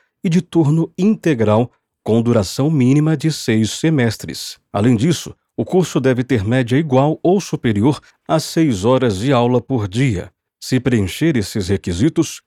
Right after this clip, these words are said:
o candidato precisa assinar o termo de concessão de bolsa permanência emitido pelo coordenador da instituição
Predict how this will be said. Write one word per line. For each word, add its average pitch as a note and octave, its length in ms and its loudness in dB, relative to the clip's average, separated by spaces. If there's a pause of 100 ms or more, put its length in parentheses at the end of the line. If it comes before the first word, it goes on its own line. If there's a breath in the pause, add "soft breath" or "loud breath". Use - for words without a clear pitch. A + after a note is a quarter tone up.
o G#2+ 80 -2
candidato C3+ 680 0
precisa A#2 560 0
assinar C3 600 0
o A2+ 60 0
termo G2+ 360 -2
de F#2 140 -4
concessão G#2+ 680 -2
de G2+ 140 -2
bolsa B2+ 400 0
permanência C3+ 760 0 (160 soft breath)
emitido C#3+ 640 -2
pelo G#2+ 240 0
coordenador G#2 680 -2
da G2 140 -2
instituição C3 720 -2